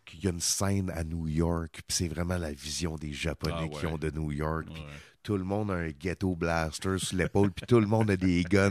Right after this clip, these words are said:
Speaker 1: puis tout le monde se gunne dans les rues.
Speaker 2: Ah, ouais.
Speaker 1: Puis le monde tue des polices parce que, tu sais, les Américains, ils sont violents. Puis là, on arrive à <laughs> une, une chapelle, genre, une genre de petite église,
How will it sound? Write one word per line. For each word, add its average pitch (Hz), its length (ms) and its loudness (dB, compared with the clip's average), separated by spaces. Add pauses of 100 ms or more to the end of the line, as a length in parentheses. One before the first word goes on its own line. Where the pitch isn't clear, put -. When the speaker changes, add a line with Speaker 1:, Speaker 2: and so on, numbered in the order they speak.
Speaker 1:
puis - 180 -10
tout 131 140 10
le 101 80 4
monde 113 220 4
se 90 160 4 (100)
gunne 101 400 0
dans 92 80 0
les 85 320 0
rues. 92 460 -8
Speaker 2:
Ah, - 20 -12
ouais. 117 400 -8
Speaker 1:
Puis 110 80 -10
le 80 60 -10
monde 98 240 -2
tue - 260 -2
des 92 220 2
polices 92 720 0
parce - 240 -4
que, 95 100 -4
tu 90 180 -4
sais, 107 40 -4
les 98 260 -4
Américains, 92 840 -8
ils 90 60 -8
sont 95 280 -6
violents. 82 560 -8 (680)
Puis 98 480 -2
là, 127 320 8
on 101 180 6
arrive 107 520 0
à 101 280 2 (100)
<laughs> 95 280 0
une, 85 680 4 (380)
une 92 140 -2
chapelle, 156 800 0
genre, 165 380 0
une 101 260 2
genre 98 160 4
de 107 80 4
petite - 240 -2
église, 120 640 0